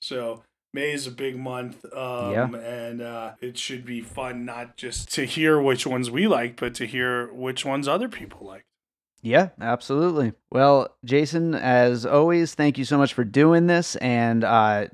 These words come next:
Speaker 2: you know, hopefully we're gonna get you back to cover one of the actual movies we talked about here soon, but, uh, why don't you tell people what's going on on Awesome Movie Year?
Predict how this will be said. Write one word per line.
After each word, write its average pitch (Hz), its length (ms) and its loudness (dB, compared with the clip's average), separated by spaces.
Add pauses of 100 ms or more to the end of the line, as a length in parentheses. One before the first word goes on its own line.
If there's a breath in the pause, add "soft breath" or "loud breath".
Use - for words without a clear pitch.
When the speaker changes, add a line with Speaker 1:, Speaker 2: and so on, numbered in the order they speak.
(280)
Speaker 2:
you 127 160 -4
know, 101 220 -2 (120)
hopefully 135 380 6
we're 123 120 0
gonna 120 100 2
get 131 100 2
you 120 120 -2
back 123 260 6
to 135 80 -8
cover 131 260 8
one 131 200 6
of 120 120 0
the 123 300 0
actual 127 400 0
movies 135 320 4
we 131 100 0
talked 127 260 4
about 131 220 6
here 135 160 2
soon, 165 720 0
but, 123 300 4
uh, 117 180 0
why 123 140 4
don't 143 80 2
you 135 80 0
tell 147 140 0
people 147 180 -2
what's 147 160 -2
going 147 200 2
on 156 220 4
on 151 260 4
Awesome 147 360 2
Movie 160 220 4
Year? 156 260 2